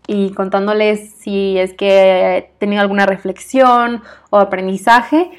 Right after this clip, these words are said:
y en este caso, pues es sobre un viaje en Uber, eh, que ahorita les voy a contar más a detalle.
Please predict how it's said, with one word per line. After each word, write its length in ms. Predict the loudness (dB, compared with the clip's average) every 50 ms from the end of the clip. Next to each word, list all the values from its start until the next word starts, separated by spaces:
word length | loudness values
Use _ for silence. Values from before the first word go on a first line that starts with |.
| _ _ _
y 100 | -10 -6
en 120 | -4 -4 -4
este 240 | -4 -4 -4 -2
caso, 600 | 4 6 6 6 6 6 6 6 6 6 4 0 0
pues 500 | 0 2 4 4 4 2 0 -4 -10 -8 -4
es 400 | -4 -2 -2 -4 -6 -8 -12 -6
sobre 340 | -4 -2 0 2 2 2
un 100 | 2 2
viaje 320 | 2 4 4 4 2 -2 -4
en 100 | -4 -2
Uber, 360 | -2 -2 0 2 2 2 0 -2 -8 _ -20 -20 _ _ _ _ _ _ _ _ _
eh, 560 | -2 0 2 4 4 4 4 4 2 0 0 0
que 260 | 0 0 2 2 2
ahorita 280 | 2 0 0 -2 -2 -4
les 140 | -4 -2 -4
voy 100 | -6 -6
a 20 |
contar 260 | -6 -8 -8 -8 -8
más 200 | -8 -10 -10 -10
a 60 | -12
detalle. 440 | -12 -12 -10 -10 -10 -6 -6 -6 -6